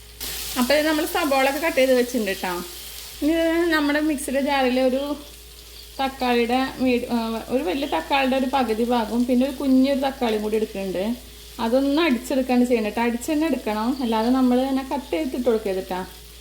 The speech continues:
മിക്സിയിൽ നന്നായി ഒന്ന് അടിച്ചെടുക്കുക തന്നെ വേണം കേട്ടോ. ഇല്ല, ഇത് നമുക്ക് ഇത് മതി. ഇനി പകുതി എടുക്കണില്ല കേട്ടോ, ബാക്കി എടുക്കണില്ല. എത്ര തക്കാളി മതി കേട്ടോ, അതന്നെ വലിയ തക്കാളിയാണ്. അപ്പോൾ ഇത് നമുക്കൊന്ന് അടിച്ചെടുക്കാം കേട്ടോ. അതേ ഈ ലെവലിലൊന്ന് അടിച്ചെടുത്തിട്ടുണ്ട് കേട്ടോ. ഇനി അതവിടെ മാറ്റി വെക്കാം.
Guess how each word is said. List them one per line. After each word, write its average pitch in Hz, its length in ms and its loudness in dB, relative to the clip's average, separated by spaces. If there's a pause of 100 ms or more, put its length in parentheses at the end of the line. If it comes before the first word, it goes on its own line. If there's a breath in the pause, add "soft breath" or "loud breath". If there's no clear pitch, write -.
(400)
മിക്സിയിൽ 240 420 0
നന്നായി 240 300 4
ഒന്ന് 247 160 4
അടിച്ചെടുക്കുക 208 440 -4
തന്നെ 190 180 -6
വേണം 175 260 -8
കേട്ടോ. 175 80 -6 (2000)
ഇല്ല, 277 160 4
ഇത് 262 100 4
നമുക്ക് 285 220 2
ഇത് 302 160 0
മതി. 262 260 2
ഇനി 269 100 4 (200)
പകുതി 254 300 0
എടുക്കണില്ല 240 440 0
കേട്ടോ, 196 200 -4
ബാക്കി 208 240 -4
എടുക്കണില്ല. 208 420 -4
എത്ര 233 200 -6
തക്കാളി 220 320 -2
മതി 185 140 -4
കേട്ടോ, 202 120 -4
അതന്നെ 226 240 0
വലിയ 214 220 0
തക്കാളിയാണ്. 196 520 -4
അപ്പോൾ 233 120 -4
ഇത് 226 80 -2
നമുക്കൊന്ന് 262 280 2
അടിച്ചെടുക്കാം 208 420 -2
കേട്ടോ. 180 140 -6 (240)
അതേ 269 120 4 (100)
ഈ - 100 -2
ലെവലിലൊന്ന് 269 460 2
അടിച്ചെടുത്തിട്ടുണ്ട് 233 580 -2
കേട്ടോ. 185 260 -4
ഇനി 226 140 -2
അതവിടെ 262 320 2
മാറ്റി 233 300 -2
വെക്കാം. 208 320 -4